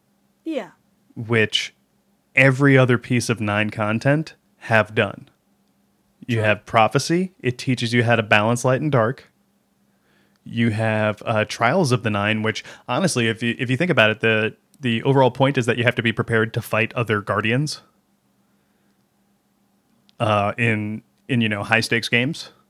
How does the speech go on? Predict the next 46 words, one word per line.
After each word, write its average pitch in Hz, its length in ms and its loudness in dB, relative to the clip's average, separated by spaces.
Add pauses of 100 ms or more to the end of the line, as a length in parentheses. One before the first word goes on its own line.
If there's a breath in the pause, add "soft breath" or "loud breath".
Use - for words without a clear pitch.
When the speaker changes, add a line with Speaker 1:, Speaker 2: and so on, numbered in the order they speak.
Speaker 2:
which 131 300 -6
I 135 60 0
guess 123 180 2
you 123 60 0
had 113 80 2
already 110 220 4
had, 113 260 4
but, - 160 0
like, 139 80 2
that, 135 220 0
that 147 100 0
was 135 80 -4
kinda, 135 240 -2
like, 113 160 -2
part 123 160 -2
of 107 40 -6
their, 110 260 -2 (520 loud breath)
part 123 140 -2
of - 20 -2
their 104 120 -2
stuff. 117 260 -4
There 117 100 0
might 113 200 -4
be 113 140 0
a, 104 180 -2
like, 107 120 -8
a 104 60 -2
divide 104 400 0
coming, 113 380 -4 (480 soft breath)
which, 120 240 -2 (100)
ooh, 139 340 2 (220 soft breath)
if 117 140 -2
you 113 40 0
think 208 180 0
about 113 220 2
it, 160 200 -4
what 110 100 -4
if 110 100 -4
those 113 160 0
other 120 160 2
Guardians 127 400 2
were 110 100 -6
Hive? - 380 -8 (2500)
Speaker 1:
Oh. 247 80 -12
Speaker 2:
And 107 120 -8
that's, - 440 -10